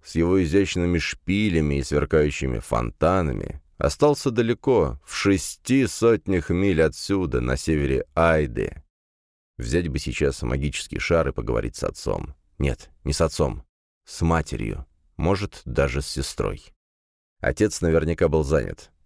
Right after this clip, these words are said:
Повелителю давал советы, а от лица Голонора раздавал обещания, чтобы самому возвыситься. Ему просто хотелось снова увидеть лес.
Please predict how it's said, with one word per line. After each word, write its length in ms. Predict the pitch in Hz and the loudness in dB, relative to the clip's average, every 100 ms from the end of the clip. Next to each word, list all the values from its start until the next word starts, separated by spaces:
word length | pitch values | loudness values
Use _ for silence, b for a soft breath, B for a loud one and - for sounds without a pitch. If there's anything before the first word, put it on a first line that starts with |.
| _ _ | _ _
Повелителю 580 | - 73 87 110 87 87 | 0 2 4 2 2 2
давал 300 | 80 78 78 | 4 4 2
советы, 680 | - 67 62 71 71 76 73 _ _ | 2 0 2 0 0 -2 -4 _ _
а 160 | - 76 | 0 2
от 80 | 73 | 2
лица 300 | 82 95 85 | 0 2 4
Голонора 560 | 85 82 87 98 98 | 4 4 4 4 4
раздавал 580 | 95 82 90 90 95 85 _ | 4 2 4 4 4 2 _
обещания, 800 | - 87 95 - - 110 87 62 | -2 0 0 0 2 2 2 -2
чтобы 320 | 55 - 82 73 | -4 0 0 2
самому 460 | 85 90 101 87 | 2 4 4 2
возвыситься. 920 | 62 71 76 71 67 - - - - - _ _ _ _ _ _ _ | 2 0 0 -2 -2 -6 -10 -10 -12 -14 _ _ _ _ _ _ _
Ему 280 | 73 78 76 | 0 0 2
просто 400 | 76 95 - 76 | 2 0 2 0
хотелось 680 | 58 - 82 78 67 - - _ | 0 0 0 0 -2 -8 -20 _
снова 800 | - - 71 69 90 90 98 104 _ _ | -14 -4 0 2 2 0 -4 -6 _ _
увидеть 800 | - 80 64 67 64 58 - - _ _ _ - | -2 -2 0 -2 -2 -6 -8 -18 _ _ _ -6
лес. 580 | 62 58 50 - - | -4 -2 -4 -8 -16